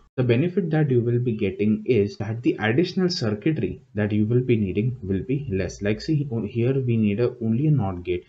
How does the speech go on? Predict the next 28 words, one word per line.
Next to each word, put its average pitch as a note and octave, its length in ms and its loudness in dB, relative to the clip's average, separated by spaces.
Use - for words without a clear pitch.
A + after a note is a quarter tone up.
Okay, G2+ 340 -2
so - 160 -4
like F3 260 4
this, G3+ 260 4
only C#3 260 2
a F3 60 0
small C3+ 340 -2
additions A#2 520 -2
will G#2 160 -2
be E3 180 -8
required. F2+ 440 -6
But G#2+ 200 -4
if - 180 -8
you D#3 80 0
go C3+ 220 2
with, D3+ 280 0
uh, F#2 180 -2
two, D3 300 4
you B2+ 200 4
might C#3+ 420 4
be F#3 120 6
needing, B2 480 0
uh, G2 280 2
more A#2+ 360 4
additional A2 460 0
circuitry. F2+ 600 -4
It's D#3 260 0
not E3+ 300 2